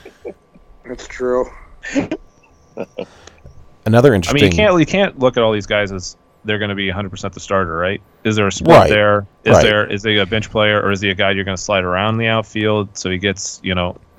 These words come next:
Speaker 3: granted he has to, you know, being tendered now, you know, want to come and play for Cincinnati, but, you know, don't, we don't necessarily have to look at these as purely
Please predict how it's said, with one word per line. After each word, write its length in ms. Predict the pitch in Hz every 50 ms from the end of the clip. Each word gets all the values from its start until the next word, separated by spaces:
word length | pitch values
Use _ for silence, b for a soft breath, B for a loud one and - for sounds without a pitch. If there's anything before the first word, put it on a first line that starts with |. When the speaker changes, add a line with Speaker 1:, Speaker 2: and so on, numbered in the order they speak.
| - - - 87 156
Speaker 3:
granted 340 | - 131 131 123 117 110 107
he 100 | 104 110
has 200 | 110 104 98 -
to, 260 | - 104 98 98 101 - - - - - - - - -
you 100 | - 95
know, 140 | 92 87
being 260 | 87 - - 92 90 92
tendered 300 | - 117 107 98 92 85
now, 160 | 95 90 90 B B B B B B B B B -
you 400 | - 101 95 - - 90 104 101
know, 80 | 92 87
want 340 | 87 87 95 101 107 104 -
to 260 | - 92 90 87 85 - -
come 200 | - 104 95 87
and 80 | 85 85
play 160 | - 92 85
for 140 | - - -
Cincinnati, 480 | - 87 87 - - 95 95 - - -
but, 180 | - 92 - - b b b b b b _
you 100 | - 98
know, 160 | 90 87 90 92
don't, 280 | - 104 101 95 - - _ _ _
we 100 | - 123
don't 140 | 123 135 135
necessarily 300 | 127 123 120 - 117 110
have 60 | 101 101
to 40 |
look 140 | 101 98 101
at 40 | 95
these 160 | 95 92 87
as 140 | 90 90 - _ _
purely 560 | - - - 104 101 98 95 95 92 90 87